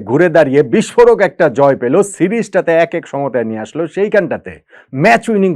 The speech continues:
কন্ট্রিবিউশন এই শামীম পাটোয়ারির। শুরুতে ব্যাট হাতে ওই ঝড়ো, টর্নেডো ইনিংসটাতে, তারপর ফিল্ডিংয়ে সুপারম্যান হয়ে যাওয়াতে। শামীম পাটোয়ারি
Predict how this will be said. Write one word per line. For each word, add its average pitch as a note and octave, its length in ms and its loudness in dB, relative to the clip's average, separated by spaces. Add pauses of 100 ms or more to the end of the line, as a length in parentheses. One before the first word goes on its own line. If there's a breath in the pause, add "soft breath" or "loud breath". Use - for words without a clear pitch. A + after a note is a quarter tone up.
কন্ট্রিবিউশন B2 600 -4 (220)
এই B2+ 80 -2 (320)
শামীম C3 380 -6
পাটোয়ারির। D#2 440 -12 (500 loud breath)
শুরুতে D#3+ 320 2 (260)
ব্যাট E3+ 280 4
হাতে C3+ 200 -2 (280)
ওই C#3 120 2 (220)
ঝড়ো, D#3 400 4 (340)
টর্নেডো A3+ 480 4 (180)
ইনিংসটাতে, D3 500 -6 (360)
তারপর C3+ 440 0 (420 soft breath)
ফিল্ডিংয়ে C#3 480 2 (220)
সুপারম্যান D3 540 0
হয়ে G#2 240 -8
যাওয়াতে। E2 340 -14 (1120 loud breath)
শামীম C#4 280 4
পাটোয়ারি A#3+ 280 6